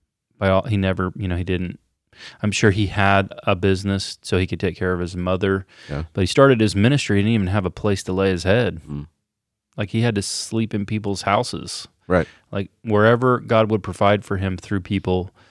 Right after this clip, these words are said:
Speaker 1: um, that's how he ate. That's how he slept. I
Speaker 2: Mm.
Speaker 1: mean, this is, he literally came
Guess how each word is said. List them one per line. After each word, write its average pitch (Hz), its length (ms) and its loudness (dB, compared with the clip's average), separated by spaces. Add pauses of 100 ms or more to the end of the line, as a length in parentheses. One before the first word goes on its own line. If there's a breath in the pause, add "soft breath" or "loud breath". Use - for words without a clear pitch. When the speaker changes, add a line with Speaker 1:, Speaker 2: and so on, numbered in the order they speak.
(240 soft breath)
Speaker 1:
um, 82 500 -6 (320)
that's 90 200 -4
how 90 160 2
he 87 160 0
ate. 110 240 2 (100)
That's 95 220 -6
how 92 160 -2
he 95 60 -4
slept. 107 440 -2 (140)
I 90 80 -18
Speaker 2:
Mm. 90 60 -6
Speaker 1:
mean, 95 140 -4
this 98 180 -6
is, 90 260 -6 (380)
he 110 120 0
literally 101 520 2
came 98 420 0